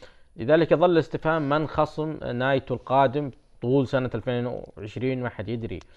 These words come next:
جون موكسلي خلاص واضح مطول مع ان جي بي دبليو.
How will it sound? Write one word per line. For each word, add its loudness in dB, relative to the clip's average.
جون 6
موكسلي 4
خلاص 0
واضح 2
مطول 0
مع -4
ان -6
جي -2
بي -6
دبليو. -8